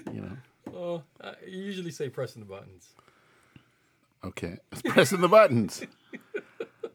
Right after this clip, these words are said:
Speaker 1: <clears throat> So, little roadmap of where we're going tonight. Uh, this past, uh, week, th-, which was actually yesterday,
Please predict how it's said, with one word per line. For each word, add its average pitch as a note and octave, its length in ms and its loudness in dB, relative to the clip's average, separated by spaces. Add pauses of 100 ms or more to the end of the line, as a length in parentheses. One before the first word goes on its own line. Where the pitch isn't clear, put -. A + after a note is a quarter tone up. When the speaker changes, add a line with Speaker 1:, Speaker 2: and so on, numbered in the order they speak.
(140)
Speaker 1:
<clears throat> A#2+ 300 2
So, B3+ 460 10 (480)
little F#3 220 12
roadmap G3 540 10
of F3 80 6
where E3 160 10
we're D#3 140 6
going D#3+ 300 8
tonight. G3 640 2
Uh, A#2 180 10
this C3 200 4
past, - 560 0 (140)
uh, A#2 140 6
week, D3 480 -2 (100)
th-, A2+ 200 0
which G#2+ 240 -2
was F#2+ 240 -4 (140)
actually G#2+ 340 0
yesterday, C3 640 4